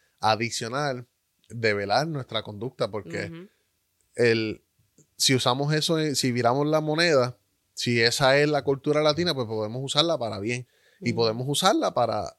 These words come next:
Speaker 1: ser influencia, porque mientras
Speaker 2: Yeah.
Speaker 1: más disciplinado uno sea, mayor influencia puedes tener en la vida de otra persona.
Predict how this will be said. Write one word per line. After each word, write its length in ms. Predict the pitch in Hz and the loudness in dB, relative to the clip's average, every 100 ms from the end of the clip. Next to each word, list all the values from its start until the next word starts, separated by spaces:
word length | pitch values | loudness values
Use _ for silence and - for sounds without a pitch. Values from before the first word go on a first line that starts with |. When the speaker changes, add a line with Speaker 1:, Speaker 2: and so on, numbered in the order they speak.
| _ | _
Speaker 1:
ser 540 | - - 135 180 160 - | 2 4 6 4 2 -6
influencia, 720 | 135 139 120 117 160 208 165 | -6 -6 -6 0 0 2 0
porque 240 | 127 120 117 | 0 -4 -8
mientras 260 | 117 113 | -6 -6
Speaker 2:
Yeah. 80 | - | -2
Speaker 1:
más 200 | 120 170 - _ _ _ _ _ - | -2 -2 -6 _ _ _ _ _ 0
disciplinado 600 | 143 151 139 139 147 160 | 2 2 2 0 2 2
uno 180 | 156 | 0
sea, 420 | 165 208 196 165 156 | -2 0 0 0 -4
mayor 480 | 113 113 117 117 120 | -12 -4 -2 0 0
influencia 400 | 139 147 160 139 | -2 -4 -2 -2
puedes 220 | 123 123 | -2 -4
tener 220 | 139 139 | -4 -4
en 100 | 156 | -2
la 80 | 120 | -2
vida 180 | 113 147 | -2 0
de 60 | 123 | -2
otra 140 | 113 | -2
persona. 400 | 110 - 101 98 | -6 -8 -10 -12